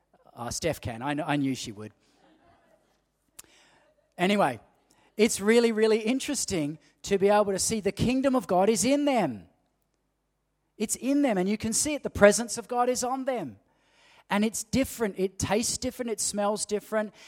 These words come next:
And there's a positivity about it. Do you know what? There's a victory about it.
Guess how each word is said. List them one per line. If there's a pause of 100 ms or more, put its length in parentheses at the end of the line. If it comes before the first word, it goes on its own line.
(120)
And
there's
a
positivity
about
it. (220)
Do
you
know
what?
There's
a
victory (140)
about
it.